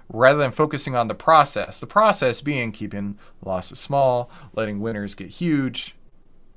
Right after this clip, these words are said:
But he was so focused on the outcome that he lost his process.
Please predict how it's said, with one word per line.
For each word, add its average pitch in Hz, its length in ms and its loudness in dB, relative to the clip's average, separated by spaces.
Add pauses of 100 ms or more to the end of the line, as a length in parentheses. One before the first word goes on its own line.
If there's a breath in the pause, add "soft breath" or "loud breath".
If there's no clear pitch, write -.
(200)
But 107 100 -10
he 113 40 -4
was 110 120 -4
so 202 260 4
focused 220 400 2
on 185 100 6
the 160 140 2
outcome 117 600 4 (200)
that 120 120 -4
he 120 80 -4
lost 120 420 2
his 104 120 -14
process. - 800 -2